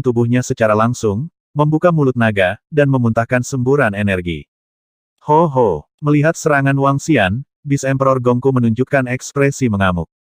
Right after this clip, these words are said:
Dia membalikkan tubuhnya, dan puluhan ribu cakar dengan duri beracun menyambar tubuh Wang Xian. Demikian pula, kepala yang menakutkan itu membuka mulut besar yang tajam dan menggigit kepala Wang Xian.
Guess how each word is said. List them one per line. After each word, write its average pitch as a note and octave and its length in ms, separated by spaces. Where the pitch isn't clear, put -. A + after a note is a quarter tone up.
Dia D#3 240
membalikkan C#3 560
tubuhnya, A#2+ 640
dan D3+ 240
puluhan C#3 320
ribu B2+ 240
cakar B2 320
dengan A2+ 240
duri B2 240
beracun B2 400
menyambar B2 480
tubuh C3+ 320
Wang G2+ 240
Xian. E2+ 400
Demikian D3+ 560
pula, A#2+ 400
kepala D#3 400
yang F3 160
menakutkan C3 480
itu B2 240
membuka A2+ 400
mulut C3+ 240
besar C3 400
yang G#2+ 160
tajam A#2+ 400
dan A2+ 160
menggigit B2 400
kepala C3 480
Wang G2 160
Xian. E2+ 480